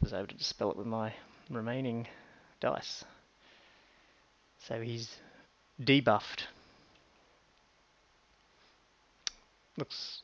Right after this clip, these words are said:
how, but he's looked pretty good there, I thought. <laughs> Uh, the Hellblaster, yeah, look,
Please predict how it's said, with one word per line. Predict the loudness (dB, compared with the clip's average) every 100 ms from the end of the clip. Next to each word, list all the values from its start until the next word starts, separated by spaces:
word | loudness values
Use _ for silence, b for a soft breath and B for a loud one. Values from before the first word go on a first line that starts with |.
| 0
how, | 0
but | 2
he's | 0
looked | -2 -2
pretty | 0
good | 2
there, | 2 2
I | 2
thought. | -2 -6 -6 -20 -20 -20 -20 -20 -20 -14
<laughs> | B B B B B B B
Uh, | 8 10
the | 12
Hellblaster, | 12 12 12 12 12 6 6 2 B B B B B B B -20 -20 -12 -12 -12 -20 -16 4
yeah, | 4 4 0
look, | -2 -2